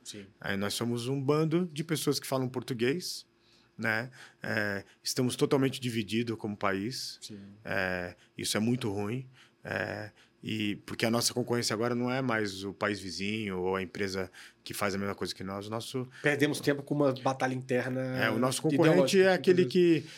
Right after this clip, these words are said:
Speaker 2: que, que quando a gente vai dormir, ele tá acordando,
Speaker 1: É.
Speaker 2: né? E ele é o país hoje, a China, né? É que, assim, a China tem todos os seus problemas, como todo país tem.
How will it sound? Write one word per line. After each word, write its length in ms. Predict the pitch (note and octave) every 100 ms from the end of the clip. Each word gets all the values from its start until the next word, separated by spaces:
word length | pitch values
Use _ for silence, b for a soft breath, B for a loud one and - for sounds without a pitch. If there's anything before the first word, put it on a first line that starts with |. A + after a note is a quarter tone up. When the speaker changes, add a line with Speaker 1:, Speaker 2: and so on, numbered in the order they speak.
| B B
Speaker 2:
que, 200 | C#3+ C3+
que 40 |
quando 160 | C3+ C#3+
a 20 |
gente 100 | D3+
vai 80 | C#3+
dormir, 240 | C#3+ C#3
ele 100 | D3
tá 120 | D#3 D#3
acordando, 600 | E3 A#2+ G#2 G#2+ G2+ F2+ _ _
Speaker 1:
É. 140 | A2+ G#2+
Speaker 2:
né? 240 | G2+ G#2
E 80 | G#2
ele 320 | A2+ C3 C3 B B -
é 120 | A2
o 60 | A2
país 400 | B2+ A#2+ B2 B2+
hoje, 260 | C#3 B2
a 100 | B2
China, 460 | - C3+ D3 C#3 A#2 B B
né? 300 | G#2+ A2 C3+
É 40 | C3+
que, 280 | F#3 F3+ C#3+
assim, 560 | D3 E3 C#3 D#2 F2+
a 120 | B2+ B2+
China 300 | - F#3+ F#3+
tem 120 | F3+
todos 260 | F#3 F#3+
os 20 | -
seus 180 | G3
problemas, 480 | - F#3 C#3+ C#3+ B2
como 160 | - G3
todo 140 | A#3+
país 240 | G3 D3+ D#3
tem. 260 | C3 A2